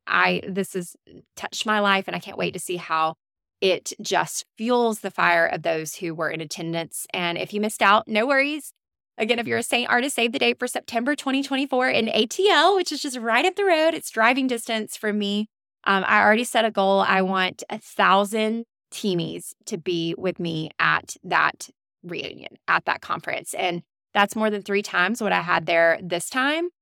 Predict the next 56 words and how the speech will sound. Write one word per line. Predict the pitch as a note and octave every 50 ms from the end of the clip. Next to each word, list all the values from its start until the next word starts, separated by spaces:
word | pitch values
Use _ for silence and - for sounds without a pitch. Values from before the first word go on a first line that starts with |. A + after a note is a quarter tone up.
| _ _ _ _
But | - G#3+
I | G3+ G3
really, | F#3+ F#3 F#3+ G3+ G#3 G#3 A3 A#3+
truly | A3 - A3+ G#3 F#3+ F#3+
believe | F3 F3+ E3+ F3+ F3 F#3
it's | - -
possible | - - - D#3+ - - B3+ C#4 D#4 D#4+
because | A#3 G#3+ G3 - G3 -
I | F#3+ F#3+
know | F#3+ F#3+ F#3 F#3 F3+ F3 F#3 F#3+
that | G3+ G3 -
the | - -
energy | F#3 F3+ F3+ F3 E3+ F3 F3
and | E3 E3
the | - -
impact | E3+ E3 D#3+ - F3 E3 D#3+ - -
of | E3+ - -
all | - F#3+ F#3+ F#3+ F#3+
of | F#3
these | F3+ F3+ E3+ -
messages | E3+ E3 D#3+ - F#3 D#3+ - E3+ D#3+ D#3+ E3 D#3 - - _ _ _ _ _ _ _ -
have | - G#3 F#3+ - - -
already | G#3+ G3+ G3 G3+ F#3+ F#3+
taken | F#3 - - F#3 F3 F3+ E3 E3+
root, | D#3+ E3 E3 F3+ G3+ - - - - - A3 A3+ -
to | - - F#3
use | F#3 F#3 -
the | - G#3
wildflower | G3+ F#3+ F3+ F#3+ F#3+ - F#3+ F3+ F3+
analogy, | F3+ F3 F3+ F3 F3 F3+ F3 F#3 F#3+ F#3 - _
in | - G3+ F#3+ F#3+ F#3+ F#3+ F#3+ - -
the | G3+ F#3 F3+ F3+ F3+ - - -
beautiful | F3+ G3 F3+ F3+ - F3+ F3
women | F3 E3+ E3+ E3+ E3+ E3+ E3
that | E3+ - -
chose | - - - E3+ E3+ E3 -
to | - G3 F3
leverage | E3+ D#3+ E3 E3 E3 D#3+
it. | E3+ - -
And | - F3+ F3+
they're | F#3+ F#3+
bringing | F3+ - F#3 F3+ F#3+ F#3+ F#3+ F#3 F#3 F3+
that | F3+ - - -
energy | F#3 F3 E3 E3 F3 F3
and | E3+
excitement | - - - - E3+ D#3+ - F3 E3 -
and | E3+ E3+
passion | - - D#3 D#3 - - E3 E3+
back | - - - -
to | - F#3+
maybe | - - D#3 E3+
those | - D#3+ E3 -
that | - - -
couldn't | - - - - F3+ F3+
make | F#3 F#3+ G3+ -
it. | C4 C#4 D#4+ E4+